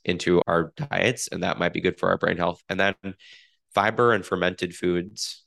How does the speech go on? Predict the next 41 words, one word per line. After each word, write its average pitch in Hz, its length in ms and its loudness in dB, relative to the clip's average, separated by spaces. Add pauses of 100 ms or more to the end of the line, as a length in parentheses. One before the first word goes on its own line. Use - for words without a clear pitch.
these 87 100 -4
are 90 60 2
great 90 240 2 (220)
for 87 180 2
gut 90 220 0
health. 117 320 0
We're - 120 0
increasingly 90 500 -2
learning 85 240 2
this 85 140 -6
may 90 120 0
be 90 100 0
relevant 87 440 0
to 87 240 0
brain 85 260 0
health. 104 340 -2 (400)
So 85 380 0 (460)
sources 107 340 0
of 95 100 0
fiber 92 420 2
are 90 40 2
basically 90 300 -2
gonna 92 120 0
be 87 220 -2
any 98 220 0
plant-based 90 680 -2
food 92 160 2
that 85 140 -2
you 73 160 -4
eat, 90 200 -2
but 90 140 -2
certain 98 380 0
fibers 90 440 0
that - 120 -4
may 90 100 -2
be 90 140 -2
especially 92 420 -4
beneficial 90 580 -4
to - 100 -4
the 87 120 0
brain 90 360 0